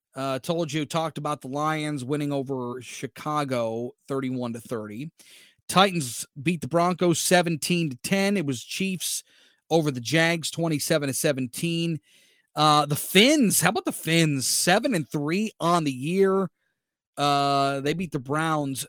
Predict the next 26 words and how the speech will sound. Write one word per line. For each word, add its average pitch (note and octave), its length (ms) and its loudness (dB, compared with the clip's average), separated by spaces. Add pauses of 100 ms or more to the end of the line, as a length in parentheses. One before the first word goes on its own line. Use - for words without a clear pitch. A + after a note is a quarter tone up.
thirty-nine E3 1200 0 (160)
to C3+ 120 -6
seventeen. D#3 920 -4
Giants D3+ 420 -2
beat D3+ 220 -8
the B2+ 60 -14
Texans C#3 580 -6 (480)
twenty-four D3+ 520 0
to C3+ 40 -2
sixteen, D3 580 -4
and C3 280 -2
the B2+ 40 -2
Steelers C#3 840 -4
getting D3 200 -2
a - 20 -2
win C#3 280 -2
over C3 220 -4
the A#2+ 80 -6
Saints B2+ 420 -2 (560)
twenty D#3+ 680 -2
to B2+ 520 -4 (160)
ten. B2+ 800 -2 (600)
Um, D#3+ 300 2
but G3 120 4
I F#3+ 80 6
did F3 240 2